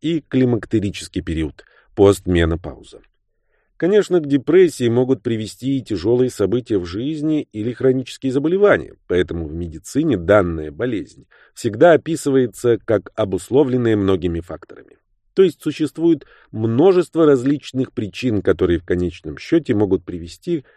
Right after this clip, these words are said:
к требующей лечения клинической картине. Однако, при наличии действительно серьезной депрессии больной или больные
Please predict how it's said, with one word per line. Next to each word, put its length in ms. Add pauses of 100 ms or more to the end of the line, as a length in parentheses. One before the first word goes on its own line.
(120)
к 80
требующей 720
лечения 580
клинической 680
картине. 500 (500)
Однако, 640 (540)
при 180
наличии 480
действительно 880
серьезной 600
депрессии 800
больной 800
или 220
больные 720